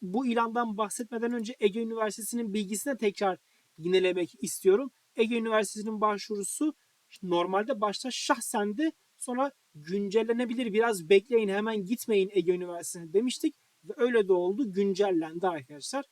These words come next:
On iki ile yirmi beş Aralık tarihleri arasında kariyer kapısı üzerinden online şekilde yapacağınızı belirtmek istiyorum arkadaşlar. Şimdi İstanbul Üniversitesi'ne gelecek olursak da başvuruları online olacak. Yirmi altı Aralık tarihine kadar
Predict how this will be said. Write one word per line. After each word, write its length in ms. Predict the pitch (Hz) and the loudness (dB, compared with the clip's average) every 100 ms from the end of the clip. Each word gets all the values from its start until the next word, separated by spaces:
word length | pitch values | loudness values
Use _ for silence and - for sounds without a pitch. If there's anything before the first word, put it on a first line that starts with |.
| _ _ _ - | _ _ _ 2
On 160 | 269 254 | 4 4
iki 240 | 208 247 | 0 0
ile 100 | 233 | 0
yirmi 320 | 208 196 214 | 2 2 4
beş 180 | 233 233 - | 2 0 0
Aralık 280 | 190 185 - | 0 0 -2
tarihleri 300 | 190 185 175 | -4 -2 -6
arasında 480 | 170 - 196 247 - _ _ | -8 -8 -4 -4 -4 _ _
kariyer 480 | - 226 226 240 196 | -2 0 0 -2 -4
kapısı 320 | 190 165 - | -6 -8 -6
üzerinden 560 | 202 165 170 180 208 226 _ _ | -2 0 0 0 0 -2 _ _
online 400 | 262 262 220 185 | 2 2 4 2
şekilde 380 | 160 175 170 156 | 0 -6 -6 -8
yapacağınızı 720 | 170 190 180 160 147 147 214 220 _ _ | -6 -6 -4 -6 -6 -4 -4 -4 _ _
belirtmek 540 | 170 160 131 220 233 - | -2 -2 -4 -8 -8 -8
istiyorum 440 | 196 - 190 175 165 | -8 -2 0 0 -2
arkadaşlar. 480 | 156 160 - 143 - _ _ - | -12 -14 -14 -16 -20 _ _ -10
Şimdi 140 | 214 | -8
İstanbul 440 | 262 233 294 277 254 | -6 -4 0 0 -2
Üniversitesi'ne 440 | 240 233 - 233 | -2 -4 -2 -2
gelecek 340 | 220 214 214 | 2 2 4
olursak 440 | 202 190 175 147 - | 4 4 0 -10 -18
da 80 | 135 _ _ _ _ _ _ | -20 _ _ _ _ _ _
başvuruları 500 | 254 240 - 240 247 | -2 -2 -2 -2 0
online 500 | 269 302 233 233 214 | 0 2 0 2 4
olacak. 440 | 196 180 196 247 _ | 6 4 2 -2 _
Yirmi 240 | 185 196 202 | 2 4 4
altı 280 | 202 196 | 2 2
Aralık 240 | 220 190 165 | 2 2 0
tarihine 300 | 190 185 170 | -2 -2 -4
kadar 280 | 175 208 | -2 -2